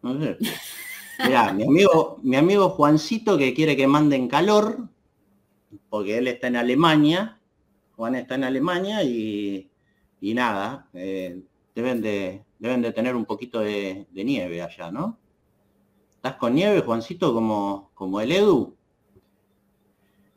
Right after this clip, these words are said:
Speaker 1: En diciembre veinte veintitrés, la entrada de mi escuela estaba plagada de mosquitos, dice Fran Vicio. Eh, pero ya pasó, si no te contagiaste
Speaker 2: Con fecha y
Speaker 1: de
Speaker 2: todo,
Speaker 1: mosquitos.
Speaker 2: Franquito.
Speaker 1: Claro.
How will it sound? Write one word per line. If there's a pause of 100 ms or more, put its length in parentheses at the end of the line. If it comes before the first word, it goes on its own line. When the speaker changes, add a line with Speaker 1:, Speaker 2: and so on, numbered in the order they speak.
(480)
Speaker 1:
En
diciembre
veinte
veintitrés,
la
entrada
de
mi
escuela
estaba
plagada
de
mosquitos,
dice
Fran
Vicio. (420)
Eh,
pero
ya
pasó,
si
no
te
contagiaste
Speaker 2:
Con
fecha
y
Speaker 1:
de
Speaker 2:
todo, (100)
Speaker 1:
mosquitos.
Speaker 2:
Franquito. (500)
Speaker 1:
Claro.